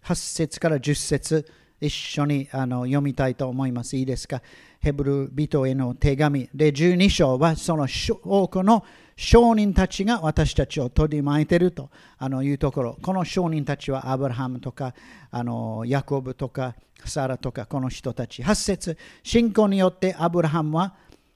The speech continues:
相続財産として受け取るべき地に出ていく、行けとの召しを受けたとき、これに従い、どこに行くのか、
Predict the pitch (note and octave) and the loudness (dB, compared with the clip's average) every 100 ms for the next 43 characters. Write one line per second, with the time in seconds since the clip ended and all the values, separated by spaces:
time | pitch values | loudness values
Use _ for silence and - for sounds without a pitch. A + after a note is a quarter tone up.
0 | _ _ - - G#3+ G#3 F#3 G3 F#3 D#3+ | _ _ -4 4 6 6 4 2 0 0
1 | F3+ F3 - E3 D#3+ D#3+ C#3 - F#3 - | 0 0 0 -2 0 -2 -2 0 0 0
2 | - D#3+ F#3+ F#3 F3 E3+ D#3+ D3+ D3 D3+ | -6 0 2 2 4 4 2 0 -4 -4
3 | C#3 - E3+ F#3 F3+ - D3+ D#3 - F#3 | -4 -2 0 0 -2 -4 -4 -4 -4 -4
4 | - - C#3+ D3+ - D#3+ F3 F3+ D#3 B2+ | -4 -6 -6 -6 -4 -4 -2 -2 -2 -2
5 | D#3+ E3+ F3+ D#3 D3+ D#3 C#3+ D3+ F3 D#3+ | -2 0 2 0 0 0 0 0 -2 0
6 | D#3+ C#3+ - D#3 - - _ _ - F#3+ | 0 -2 -6 -8 -10 -18 _ _ 2 4
7 | F#3 F#3+ G#3+ - D3+ C#3 C#3 B2+ - _ | 4 2 0 0 -2 0 0 -2 -8 _
8 | _ _ F3+ F3+ F#3+ F3+ F#3+ G3+ G3 F3+ | _ _ 0 2 2 2 0 -2 0 2
9 | E3 C#3 D#3 | 0 -2 -8